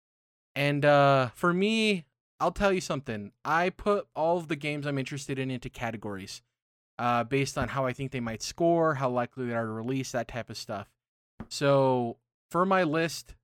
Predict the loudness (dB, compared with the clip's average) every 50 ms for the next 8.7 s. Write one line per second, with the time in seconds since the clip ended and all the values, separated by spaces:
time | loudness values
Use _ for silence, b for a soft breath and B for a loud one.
0 | _ _ -2 -2 -2 0 0 0 0 2 2 2 0 -2 -4 -8 _ -8 -10 -8
1 | -6 -8 -6 -4 -4 -4 -4 -4 -4 -4 -4 -4 -2 -4 -4 -6 -8 _ _ _
2 | _ _ _ _ -6 -2 -2 -2 0 0 2 2 4 4 2 0 -2 -4 -8 -8
3 | -6 -8 -8 -8 -8 -6 -2 -2 -2 -2 -2 -6 -6 -4 0 0 2 2 2 0
4 | -2 -4 -16 _ _ _ _ _ _ _ _ _ _ -6 -4 -4 -2 0 0 -2
5 | -2 -2 -2 -4 -6 -4 _ -8 -8 -6 -4 -2 -2 -2 -4 -6 -6 -8 -6 -4
6 | -4 -6 -4 -2 -2 -2 -2 -6 _ _ -8 -6 -6 -6 -8 -10 _ _ _ _
7 | _ _ -10 -8 -8 -6 -6 -4 -4 -4 -4 -4 -6 -6 -6 -4 -2 -2 0 -2
8 | -2 -2 -4 -4 -4 -4 -4 -6 -6 -8 -12 -14 -16